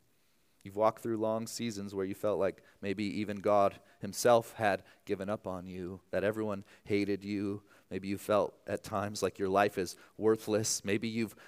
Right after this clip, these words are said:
started to believe your enemies. Maybe you've been tempted to think that you were better off dead. Maybe you're going through a period like that even right now. I don't know what's going on in your heart, but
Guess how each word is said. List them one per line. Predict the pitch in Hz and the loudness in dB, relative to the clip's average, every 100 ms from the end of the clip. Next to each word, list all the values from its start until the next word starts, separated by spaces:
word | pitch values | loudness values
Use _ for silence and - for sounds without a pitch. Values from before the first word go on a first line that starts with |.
| - | -8
started | - - 113 120 120 | -4 6 8 8 6
to | - 107 | 2 -2
believe | 101 101 113 104 | 0 0 0 -2
your | 101 | -2
enemies. | 117 117 90 85 82 82 - - - _ - _ _ _ _ _ _ _ _ _ _ _ _ _ _ _ _ _ _ _ _ _ - | 0 -2 -4 -10 -14 -8 -6 -8 -12 _ -20 _ _ _ _ _ _ _ _ _ _ _ _ _ _ _ _ _ _ _ _ _ -14
Maybe | 98 101 | -6 -2
you've | 110 104 | -2 -2
been | 92 | -4
tempted | 110 110 107 | -4 -4 -4
to | 98 | -4
think | 110 117 | -6 -4
that | 95 85 | -4 -4
you | 104 | -4
were | 98 | -6
better | 82 98 95 | -4 -4 -2
off | 92 85 | -2 -4
dead. | - 90 - - - _ _ _ _ _ _ _ _ _ _ _ _ _ _ _ _ - | -6 -6 -6 -8 -14 _ _ _ _ _ _ _ _ _ _ _ _ _ _ _ _ -14
Maybe | 98 104 | -8 -6
you're | 104 107 | -6 -6
going | 101 98 | -6 -8
through | 98 98 | -6 -6
a | |
period | 90 101 101 95 | -4 -2 -2 -2
like | 87 87 | -2 -2
that | 98 87 | -2 -2
even | 101 92 90 _ - | -4 -8 -14 _ -10
right | 87 87 | -6 -6
now. | 101 101 82 110 | -8 -8 -8 -10
I | 104 | -12
don't | 87 | -12
know | 95 90 | -12 -10
what's | 90 - | -12 -12
going | 92 92 87 | -12 -10 -8
on | 87 87 - _ - _ | -8 -8 -12 _ -20 _
in | 92 | -12
your | 90 | -8
heart, | 101 101 - | -4 -2 -2
but | 87 | -4